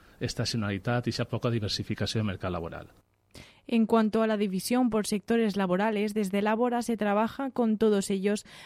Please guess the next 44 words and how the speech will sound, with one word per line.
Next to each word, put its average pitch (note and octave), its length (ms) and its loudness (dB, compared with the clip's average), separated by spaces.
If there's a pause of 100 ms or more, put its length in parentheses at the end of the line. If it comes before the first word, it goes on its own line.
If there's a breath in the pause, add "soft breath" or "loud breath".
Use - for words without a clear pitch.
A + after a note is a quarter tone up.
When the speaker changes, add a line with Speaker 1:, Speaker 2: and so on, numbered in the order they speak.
(120 loud breath)
Speaker 2:
para A#3 160 4
dar B3 160 4
a D4 80 4
conocer A3 560 2
sus B3 240 -4
funciones G#3+ 580 0
y A3+ 80 0
conseguir G#3 580 0
que A3 120 2
se A3+ 120 -2
busquen G#3 360 2
alternativas F#3 760 0
para F#3+ 220 0
los E3+ 200 0
más A3 160 2
jóvenes. E3 580 -2 (380 loud breath)
Speaker 1:
Estem A2+ 200 4
treballant G2 460 6
en G2 100 6
el - 40 2
sector F#2+ 360 2
nàutic, C3+ 720 6
en G#2+ 100 4
el F2+ 60 6
sector G#2 320 2
pesquer, C3+ 640 6 (520 loud breath)
en A2 100 4
el G2+ 60 6
sector G2+ 340 4
agrari, A#2+ 380 6
pressupost A2+ 540 2
en G#2+ 80 4
el F#2 100 4
sector G2+ 320 2
turístic G2+ 560 2 (180)
per G#2+ 140 4
abogar G2+ 340 4
un, G2+ 320 0
un, G2 400 -2 (500)
un A#2+ 140 2
turisme G#2+ 380 4
més G#2 160 2
sostenible G#2+ 720 4
i, F#2+ 140 4